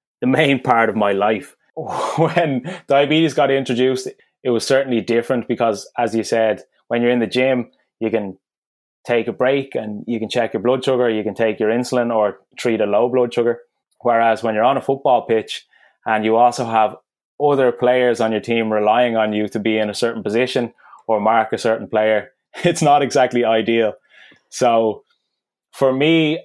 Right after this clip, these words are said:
I kinda had to discover that more often than not, when I did cardio, my blood sugar would usually drop. So when I played, I would have to ch-, obviously check my blood sugar before a match.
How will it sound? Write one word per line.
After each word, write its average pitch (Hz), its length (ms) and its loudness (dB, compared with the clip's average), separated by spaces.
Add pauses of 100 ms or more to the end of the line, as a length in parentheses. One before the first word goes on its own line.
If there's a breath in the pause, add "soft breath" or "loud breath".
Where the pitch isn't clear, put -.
(240)
I 127 120 0
kinda 135 280 0
had 135 180 0
to 120 60 -6
discover 117 460 -2
that 110 260 0 (520)
more 123 260 2
often 120 300 2
than 110 140 -2
not, 110 240 0
when 113 120 -2
I 110 140 2
did 104 220 -4
cardio, 107 520 0
my 104 160 2
blood 107 280 -2
sugar 101 400 -2 (380)
would 107 360 -6 (100)
usually 131 680 -2
drop. 107 500 -2 (320)
So 113 260 2
when 110 120 2
I 110 100 4
played, 120 600 0 (480 loud breath)
I 117 120 2
would 110 100 0
have 113 300 0
to - 60 -20
ch-, - 200 -12
obviously 110 340 -2
check 117 300 -2
my 110 100 -2
blood 104 260 -2
sugar 104 220 -2
before 120 440 0
a 113 60 0
match. 104 480 -6